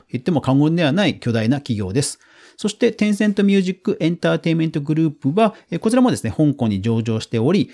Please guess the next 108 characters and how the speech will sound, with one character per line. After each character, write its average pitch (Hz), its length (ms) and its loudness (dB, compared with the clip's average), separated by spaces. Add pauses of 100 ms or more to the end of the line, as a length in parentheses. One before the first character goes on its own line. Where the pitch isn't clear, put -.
(160)
え 104 100 -2
ー、 - 40 -2
証 120 180 -2
券 117 200 -2
コ 113 140 -4
ー 127 40 -6
ド 190 240 0
一 123 240 -4
六 120 300 -2
九 196 200 0
八 - 320 -4 (160)
の 240 200 2 (200)
大 113 160 -2
手 113 140 -6
企 - 220 -6
業 98 120 -4
と - 240 -6
な 104 80 -10
り 92 80 -10
ま 127 140 0
す。 - 200 -8 (280)
そ - 120 -4
し 180 60 -4
て、 - 140 -2
も 277 140 6
し 160 120 -4
こ 180 140 0
れ 214 80 2
が 226 100 4
実 190 240 -2
現 220 160 2
す 226 60 -4
れ 220 80 -2
ば、 131 160 -2 (320)
こ 190 80 0
れ 185 80 -2
結 320 300 -4 (140)
構 277 160 4
な 151 100 2
イ 175 80 2
ン 180 60 0
パ 143 140 2
ク - 60 -18
ト 120 80 -2
に 110 80 0
な 143 100 4
る 131 80 0
と 107 100 -6
思 113 140 0
う - 20 -2
ん 101 40 -2
で 98 80 -6
す - 80 -8
よ 95 80 -6
ね。 104 140 -4 (300)
中 254 200 2
国 190 200 0
で 123 100 2
も 156 160 2
ポ - 160 -6
ッ - 80 -6
ド 160 80 -6
キ 165 80 -2
ャ 151 60 2
ス - 20 -10
ト - 80 -6
非 131 140 0
常 170 200 2
に 165 200 0
人 156 220 2
気 160 120 -6
で 175 300 2
成 135 180 0
長 131 180 -2
し - 60 -8
て 135 80 0
い 131 40 0
る 139 100 0
と 101 160 -8 (100)
い 117 120 0
う 120 100 2
こ 127 100 -4
と 123 140 -2
で 101 100 -2
す - 140 -8
し、 196 360 0 (200)
ま 151 80 2
あ、 - 40 2
中 190 200 2
国 110 100 -6
と - 160 -6
い 90 80 -4
う - 20 -4
の 92 100 -6
は 90 60 -6
ね、 127 160 -2
本 156 120 0
当 156 80 -2
に 143 60 0
大 165 120 0
き - 140 -2
な 76 120 -4
市 117 160 -4
場 113 160 -2
で 107 100 -4
す - 120 -8
か 101 100 -6
ら、 113 320 -2